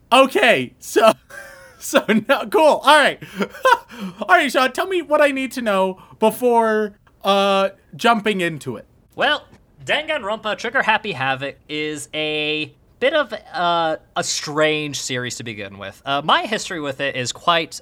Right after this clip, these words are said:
Speaker 2: uh, quite strange as well. Uh, 'cause Remington, it, it's time to delve into Sean's past a little bit more.
Speaker 1: Ooh, always
Speaker 2: Uh,
Speaker 1: a dangerous game.
Speaker 2: Exactly. Because, uh, I played every single Danganronpa game as they came out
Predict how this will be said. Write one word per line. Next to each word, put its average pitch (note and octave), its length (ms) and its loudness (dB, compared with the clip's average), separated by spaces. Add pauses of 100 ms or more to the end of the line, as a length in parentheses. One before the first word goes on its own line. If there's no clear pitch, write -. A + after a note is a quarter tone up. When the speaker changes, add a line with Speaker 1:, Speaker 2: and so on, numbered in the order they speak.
Speaker 2:
uh, B2+ 420 -4 (320)
quite C#3+ 200 2
strange B2+ 280 -2
as G#2+ 140 -10
well. G2 320 -8
Uh, C3 440 0 (160)
'cause D#3 360 2
Remington, D3+ 560 -2
it, C3+ 200 -6 (260)
it's - 160 -16
time D#3 280 0
to B2+ 60 -16
delve D3 280 -4
into D3+ 240 -10
Sean's C#3+ 540 -6
past B2+ 500 -6
a G2+ 60 -12
little G2+ 260 -12
bit A2 180 -12
more. G2 320 -14
Speaker 1:
Ooh, D#3 280 -2
always C3 420 0
Speaker 2:
Uh, C3+ 60 -6
Speaker 1:
a - 20 -6
dangerous A#2+ 480 -8
game. A2+ 380 -12 (280)
Speaker 2:
Exactly. A2 880 -8 (200)
Because, D3+ 640 -4
uh, B2 460 -2 (760)
I D3+ 260 0
played E3 600 -4
every E3 240 -6
single G#3+ 240 -10
Danganronpa F3+ 560 -4
game G#2+ 220 -10
as A#2 200 -10
they G3 120 -10
came A3+ 220 -8
out - 300 -10